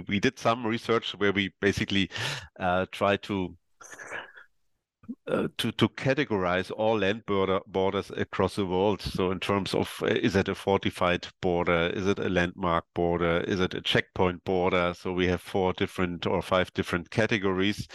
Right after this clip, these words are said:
Uh, and we, uh, try to, to explain where do we find hard borders? And, uh, is it related to maybe, uh, uh, cultural differences in terms of dominant religion?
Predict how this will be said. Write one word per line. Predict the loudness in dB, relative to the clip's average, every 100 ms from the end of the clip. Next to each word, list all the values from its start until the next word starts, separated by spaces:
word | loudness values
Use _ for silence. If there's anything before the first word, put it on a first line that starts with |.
| -8 -6 -6 -10 -6
Uh, | -2
and | 2 0 0
we, | 0 2 2 0
uh, | 0 0 0 -2
try | 2 2
to, | 0 -4 -6 -8 0
to | 2
explain | 2 -2 -2 0 0 -2 -10 -16 -4
where | 0 2
do | 0
we | -2 -2
find | 0 0 0
hard | -2 0 0 0
borders? | -2 0 -2 -4 -10 -6
And, | -4 -4 -4
uh, | -2
is | 0 0 -2 0
it | -2
related | -2 -2 0 0 0 -2 -8 -8
to | -6
maybe, | -2 0 2 2 0 -2 -2
uh, | 0 2 0 -4 -6
uh, | -4 -4 -2
cultural | -2 0 0 -2
differences | -2 -2 0 0 -2 -2 -2
in | 0
terms | 0 0 -2
of | 0
dominant | 0 2 0 -2 -2
religion? | 2 2 2 -2 -4